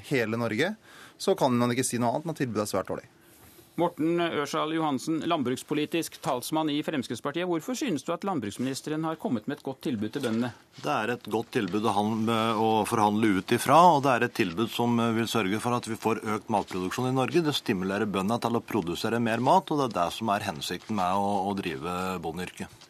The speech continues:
Speaker 2: Vi skulle gjerne hatt med regjeringens støttepartier K R F og Venstre her, men begge partier viser til at nå skal det forhandles, og at de ikke ønsker å si så mye før de ser om forhandlingene fører frem. Men du er her, landbrukspolitisk talsmann i Arbeiderpartiet, Knut Storberget.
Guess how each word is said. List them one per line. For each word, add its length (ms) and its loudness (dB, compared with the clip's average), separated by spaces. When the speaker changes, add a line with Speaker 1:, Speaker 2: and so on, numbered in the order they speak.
Speaker 2:
Vi 80 -2
skulle 220 -2
gjerne 340 2
hatt 240 -2
med 220 0
regjeringens 500 0
støttepartier 800 -4
K 140 -2
R 100 -2
F 160 -8
og 60 -2
Venstre 340 -4
her, 160 -4
men 160 -2
begge 240 -2
partier 480 2
viser 300 0
til 80 2
at 100 -8
nå 160 0
skal 220 0
det 20 -6
forhandles, 480 0
og 60 0
at 80 -2
de 140 2
ikke 180 0
ønsker 340 0
å 100 2
si 220 0
så 160 0
mye 240 4
før 160 2
de 100 4
ser 380 4
om 160 4
forhandlingene 720 4
fører 400 4
frem. 320 2
Men 160 4
du 140 6
er 100 8
her, 160 6
landbrukspolitisk 880 2
talsmann 480 4
i 20 6
Arbeiderpartiet, 880 4
Knut 240 2
Storberget. 560 4